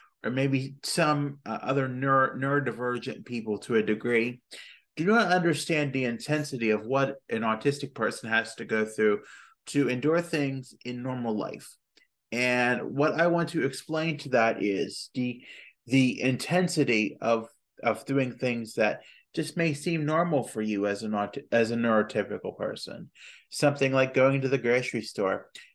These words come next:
something like going to, uh, get some help for something that you may need, something like enduring a work day that may not be the same. And yet, because we, we are looked as if we have an indivi-, indivisible,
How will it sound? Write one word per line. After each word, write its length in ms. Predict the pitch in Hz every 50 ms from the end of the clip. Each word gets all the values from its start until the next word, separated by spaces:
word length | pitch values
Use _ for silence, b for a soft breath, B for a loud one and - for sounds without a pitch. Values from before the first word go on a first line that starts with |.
| B
something 460 | _ - - 156 156 147 - 160 151 147
like 340 | 147 147 143 143 139 143 - _ _ -
going 360 | 151 147 147 147 147 139 143
to, 400 | 143 - 147 147 147 143 143 -
uh, 140 | - 127 127
get 200 | 131 135 143 -
some 120 | - 139
help 340 | 131 127 131 143 147 - -
for 80 | - 110
something 440 | 104 - - 101 98 - 104 104 101
that 120 | 104 -
you 140 | - 101 101
may 160 | 98 95 98
need, 340 | 95 92 92 90 87 87 - B B B B B B B _
something 500 | - - - 165 151 - - 151 143 139
like 220 | 143 143 139 139
enduring 540 | - 131 135 135 139 147 151 147 151 147 127
a 200 | - 120 123 123
work 340 | 117 131 143 147 143 - - - - 123
day 340 | 117 110 98 80 78 73 - - _ _ _ -
that 200 | 123 120 110 120
may 160 | 127 127 131
not 300 | 127 123 123 117 - -
be 360 | - 127 120 117 117 113 113 B B B B B B B _
the 60 | 110
same. 600 | - - - 160 156 160 120 98 - 110 110 - _ _ _ -
And 340 | 120 123 123 127 127 127 139
yet, 380 | 143 151 151 147 - - - b b b b b _
because 520 | - 143 147 143 - 151 147 147 143 139 123
we, 340 | 131 147 143 143 143 - - -
we 280 | 131 147 147 147 143
are 180 | - 117 135 135
looked 380 | 135 135 147 151 151 151 - -
as 300 | - 117 123 120 110 -
if 240 | 110 120 117 - -
we 120 | 143 143
have 280 | 120 131 131 127 120 113
an 240 | - - - 117 123
indivi-, 400 | 135 120 123 131 131 - - -
indivisible, 920 | 139 165 165 160 147 143 156 151 139 139 135 120 123 123 123 123 123